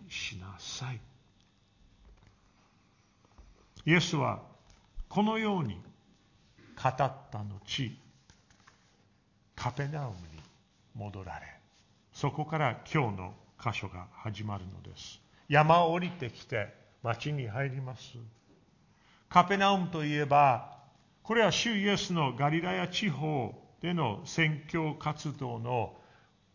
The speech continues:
もう本拠地と言えるようなところなんです。まあ、それは、えー、ガリラヤ湖の、えー、北岸にある、う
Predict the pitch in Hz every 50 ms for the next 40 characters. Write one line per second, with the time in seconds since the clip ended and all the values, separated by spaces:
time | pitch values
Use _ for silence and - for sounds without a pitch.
0 | _ _ - 117 117 110 - - 160 208 220 208 - - 214 185 - - - -
1 | - - - _ _ _ _ - - _ _ _ - 156 131 - 143 123 123 127
2 | 127 117 113 107 104 101 95 87 87 - - 101 - - 95 95 92 95 92 85
3 | 95 92 87 - - - - - _ _ _ _ _ _ _ _ _ _ _ _
4 | _ _ _ _ _ _ _ _ _ _ - - - _ _ _ _ _ _ -
5 | _ _ _ _ _ 185 180 151 123 - - - - 160 160 165 160 160 160 156
6 | 143 127 - - - - - 143 123 123 123 120 135 127 123 139 139 143 135 135
7 | 127 123 120 - 131 123 123 120 127 135 131 110 104 - 120 113 107 107 104 104
8 | 104 107 107 110 110 117 - - - - 139 131 123 123 - - 147 143 135 135
9 | 131 131 139 135 139 139 127